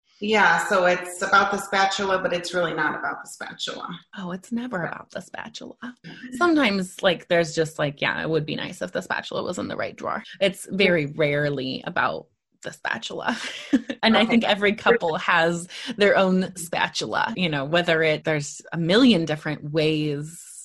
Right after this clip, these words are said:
Speaker 2: Every couple has their own spatulas. And I mean, this is something too that research shows that every successful couple has a few things that they are gonna consistently disagree on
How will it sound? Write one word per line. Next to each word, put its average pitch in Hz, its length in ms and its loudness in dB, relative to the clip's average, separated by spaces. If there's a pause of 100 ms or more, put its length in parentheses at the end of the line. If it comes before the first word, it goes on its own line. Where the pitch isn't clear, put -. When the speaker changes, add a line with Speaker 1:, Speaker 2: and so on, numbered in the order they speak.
(160)
Speaker 2:
Every 190 260 4
couple - 280 -6
has 165 260 -2
their 151 120 -2
own - 160 -6
spatulas. - 800 -10
And 233 380 2
I 220 80 -2
mean, 214 180 4
this 226 140 0
is 202 120 -4
something 165 300 -4
too 214 360 0
that 151 380 -2
research 202 400 2
shows 156 360 0
that 165 180 0
every 185 440 2
successful 156 560 -2
couple 151 400 -4
has 147 360 -4
a 165 60 -8
few 226 400 4
things 156 380 -2
that 156 160 -4
they 156 100 4
are 170 100 6
gonna 185 220 0
consistently 180 640 -4
disagree 151 480 -4
on 220 320 2